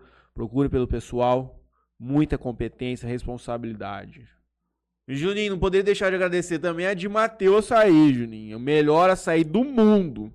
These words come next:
eu te diria. Isso não sou eu, só quem vai dizer. Todos os nossos clientes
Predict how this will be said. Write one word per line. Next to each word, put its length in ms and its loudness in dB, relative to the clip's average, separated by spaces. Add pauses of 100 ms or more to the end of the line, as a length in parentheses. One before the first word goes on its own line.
eu 120 -12
te 140 -16
diria. 540 -12 (320)
Isso 280 -2
não 160 -2
sou 640 -4
eu, 640 4
só 320 -6
quem 180 -10
vai 160 -2
dizer. 340 -2
Todos 240 -2
os 60 -12
nossos 300 -6
clientes 640 -8